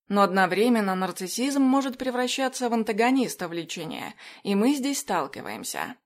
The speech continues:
Я действительно полагаю, поскольку установил это клинически, что пренатальное происхождение нарциссизма представляет собой основополагающий фактор, влияние которого продолжает оставаться неизвестным,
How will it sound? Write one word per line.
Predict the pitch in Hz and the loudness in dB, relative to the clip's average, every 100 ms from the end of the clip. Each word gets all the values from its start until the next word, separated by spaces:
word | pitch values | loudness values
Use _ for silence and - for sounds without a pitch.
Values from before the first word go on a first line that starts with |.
| _ | _
Я | 196 202 | -2 4
действительно | 208 208 208 240 254 233 208 | 4 4 2 -2 0 2 2
полагаю, | 190 196 190 180 220 285 226 | 0 2 2 4 2 4 2
поскольку | 196 180 - 190 196 | 2 -2 -2 -4 -2
установил | 190 214 208 208 202 | -4 -2 0 2 0
это | 190 196 | 0 -2
клинически, | 196 220 226 202 165 196 196 240 247 | -2 0 0 0 -2 -6 -4 0 0
что | - 233 | 0 -2
пренатальное | 214 247 254 269 269 262 240 214 196 190 | 2 2 4 2 0 0 2 2 0 0
происхождение | 202 196 220 214 208 220 208 196 | -2 -4 -2 0 2 4 2 0
нарциссизма | 190 185 185 - 226 254 214 175 | -2 -4 -8 -4 -2 0 0 0
представляет | 170 165 175 175 220 277 | -2 -8 -6 -2 -2 -2
собой | 277 269 262 262 | -2 0 0 0
основополагающий | 254 240 240 247 247 247 208 160 175 | 2 0 2 2 2 2 2 -2 -6
фактор, | - 226 247 285 254 | -2 -2 0 -4 -4
влияние | 202 226 240 277 240 202 | 0 2 2 4 2 2
которого | 196 214 220 196 | -2 0 2 2
продолжает | 196 214 226 240 254 254 208 | 2 2 2 2 2 2 2
оставаться | 185 - 202 196 196 | -2 -4 -2 -2 -2
неизвестным, | 202 202 202 214 302 269 180 151 | -2 -2 -2 -4 -4 -4 -4 -6